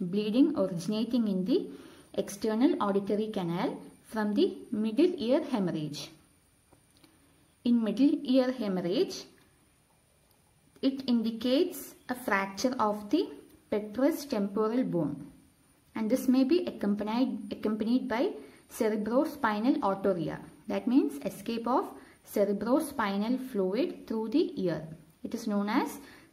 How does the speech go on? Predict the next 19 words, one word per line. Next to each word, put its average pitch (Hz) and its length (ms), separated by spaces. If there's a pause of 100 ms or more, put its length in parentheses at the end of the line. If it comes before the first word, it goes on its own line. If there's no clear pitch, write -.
(120)
cerebrospinal 220 960
autoria. 175 600 (2250)
You 240 120
will 233 80
also 226 420
find 285 380 (100)
ecchymosis 262 800
of 247 240
the 285 100
skin - 680 (200)
just 262 380
below 220 320
the 269 260 (160)
mastoid 214 640
process 202 440
on 208 260
the 381 240
same 247 360
side. 143 400